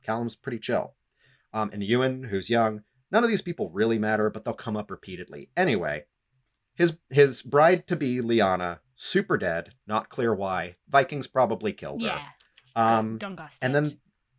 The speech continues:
Speaker 1: the, the Vikings fuck off,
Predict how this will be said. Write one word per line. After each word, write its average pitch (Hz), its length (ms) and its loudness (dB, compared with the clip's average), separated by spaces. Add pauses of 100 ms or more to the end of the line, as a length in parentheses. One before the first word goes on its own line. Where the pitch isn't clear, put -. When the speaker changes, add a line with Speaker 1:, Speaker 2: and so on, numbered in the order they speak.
(520)
Speaker 1:
the, 143 380 6
the 143 120 0
Vikings 143 520 -2
fuck - 360 -4
off, 147 380 2